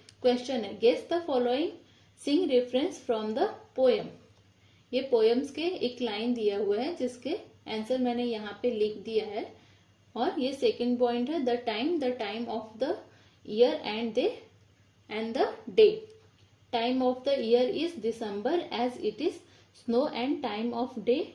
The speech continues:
is afternoon because school kids are coming out after school।" वो जो time था वो दिसंबर का था और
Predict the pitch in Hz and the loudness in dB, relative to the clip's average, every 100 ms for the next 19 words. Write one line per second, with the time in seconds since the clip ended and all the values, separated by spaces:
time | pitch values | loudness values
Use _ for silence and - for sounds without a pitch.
0 | 254 285 285 185 202 233 220 262 - 226 | -4 -4 -4 -10 -10 -8 -6 -4 -4 -6
1 | 220 254 262 214 - 233 233 - 226 226 | -4 -4 -4 -10 -6 -4 -4 -2 -4 -4
2 | - 233 247 208 202 254 - 190 240 - | -8 -8 -6 -6 -4 -4 -6 -4 -4 -6
3 | - - - _ - 208 - 381 - 247 | -12 -20 -20 _ -10 -10 -2 -2 0 -4
4 | - - 202 - - - _ - - - | -6 -2 -2 -2 -12 -20 _ -20 -20 -10
5 | 220 226 220 247 247 214 240 277 330 359 | -6 -2 -2 -2 -4 -4 -4 -2 0 0
6 | 247 - 226 214 240 247 240 240 339 - | -2 -6 -6 -4 -4 -2 -6 -4 -6 -8
7 | - - - - 226 370 - | -14 -20 -20 -6 0 0 -2